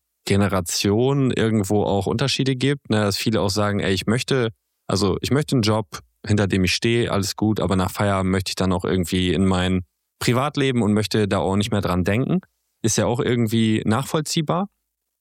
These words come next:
Es gibt aber ja auch Jobs, wo, also da muss man ehrlich sein, so da, da kann man jetzt, natürlich kannst du den Sinn darin sehen, weil du sagst, das ist wichtig für unsere Gesellschaft,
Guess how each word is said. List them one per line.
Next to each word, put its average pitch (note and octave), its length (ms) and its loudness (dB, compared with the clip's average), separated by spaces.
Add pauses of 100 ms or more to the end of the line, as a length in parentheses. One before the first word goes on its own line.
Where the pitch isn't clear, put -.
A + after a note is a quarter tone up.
(480)
Es - 160 -2
gibt - 160 -2
aber C3+ 200 0
ja A2 120 0
auch G2 180 -2
Jobs, - 460 -2 (580)
wo, - 360 -8
also F#2 540 0
da F#2+ 100 -2
muss G#2 180 0
man G2 160 2
ehrlich G2 560 -2
sein, G2 380 0
so F#2+ 340 2
da, F2+ 540 0
da F2+ 140 -4
kann G#2 160 0
man G#2 140 2
jetzt, F#2+ 440 -2 (580)
natürlich D3 440 0
kannst C3+ 280 0
du B2 60 2
den G#2 260 2
Sinn F#2 500 0
darin F#2+ 340 2
sehen, F2+ 300 0
weil F#2+ 120 2
du G2 100 2
sagst, F#2+ 320 -2
das F#2 120 -2
ist G2+ 180 0
wichtig A2+ 320 -2
für G#2+ 140 0
unsere F#2 260 2
Gesellschaft, G#2 920 -2